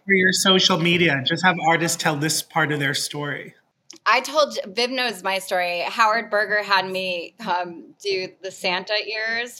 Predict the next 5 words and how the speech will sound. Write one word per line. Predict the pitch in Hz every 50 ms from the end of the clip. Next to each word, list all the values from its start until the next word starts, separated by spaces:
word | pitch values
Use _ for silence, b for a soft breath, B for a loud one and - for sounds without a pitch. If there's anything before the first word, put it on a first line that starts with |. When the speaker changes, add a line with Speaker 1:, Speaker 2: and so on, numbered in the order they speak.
| - _
Speaker 2:
for | 208 196 190 180
the | 170 185
Santa | 185 - 180 180 190 214
show. | 214 - 240 233 240 247 277 277 269 b b b b b b b b b _ _ -
And | 214 226 220 208 202 196 190 180 -